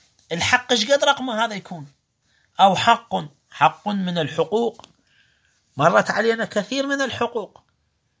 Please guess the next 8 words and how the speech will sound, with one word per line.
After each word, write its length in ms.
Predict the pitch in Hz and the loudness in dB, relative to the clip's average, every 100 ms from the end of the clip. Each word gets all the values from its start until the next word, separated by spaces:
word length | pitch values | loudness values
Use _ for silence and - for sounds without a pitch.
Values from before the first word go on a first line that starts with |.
| - | -4
أحسنت. 500 | 127 - - 208 151 - _ _ - - _ _ _ 156 | -2 0 2 2 0 -14 _ _ -20 -20 _ _ _ -6
أها، 460 | 117 135 101 92 | -4 -4 -6 -4
أربعة، 340 | 131 135 95 - _ _ _ _ _ _ _ _ _ _ _ - | 2 2 0 -14 _ _ _ _ _ _ _ _ _ _ _ -2
مثل 340 | 185 - 123 | 0 2 0
حق 280 | 143 131 - | 2 -2 -2
الشفعة 540 | 117 - 185 - 196 | -8 -4 -6 -2 0
وحق 340 | 196 - 123 - | 0 0 -4 -6
الاختصاص 960 | 110 101 - 107 - 156 196 190 - | -10 -10 -12 -8 0 4 4 2 -4